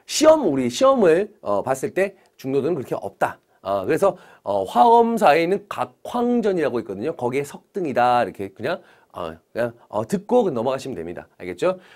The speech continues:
요거는 우리 중요한 건데, 요거는 뭘까요? 요거는 이제 우리가 그 예-, 우리 올림픽 열렸을 때, 동계올림픽 열렸던 평창에 있는 오대산의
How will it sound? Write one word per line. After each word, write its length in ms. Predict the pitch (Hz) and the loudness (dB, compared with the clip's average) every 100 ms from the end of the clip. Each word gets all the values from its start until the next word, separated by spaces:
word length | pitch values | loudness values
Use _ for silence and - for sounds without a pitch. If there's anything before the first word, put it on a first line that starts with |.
| - | 0
요거는 320 | 180 226 311 | 2 4 6
우리 160 | 320 220 | 4 2
중요한 360 | 156 151 123 98 | 0 0 0 -2
건데, 180 | 87 | -4
요거는 260 | 90 170 226 | 0 2 2
뭘까요? 380 | 139 113 90 82 _ _ _ - | 0 0 -4 -8 _ _ _ -4
요거는 320 | 147 240 269 | 0 2 2
이제 160 | 143 185 | 2 2
우리가 460 | 139 135 135 117 95 _ | 2 2 2 0 -4 _
그 320 | 98 90 85 | -8 -8 -6
예-, 320 | 73 139 - - - | -2 -4 -6 -16 -8
우리 160 | 123 | -4
올림픽 460 | 113 135 202 214 196 | 0 2 2 2 2
열렸을 220 | 123 110 | 0 0
때, 100 | 98 | -6
동계올림픽 520 | 107 160 180 127 120 | -6 -2 0 0 -2
열렸던 420 | 101 95 185 214 - _ - | -4 -2 0 0 -2 _ -4
평창에 500 | 262 262 - 240 170 | -2 0 0 0 0
있는 420 | 101 120 196 220 - | 0 0 -2 -4 -8
오대산의 840 | - 151 175 180 151 113 160 135 | 0 2 4 4 2 2 2 -2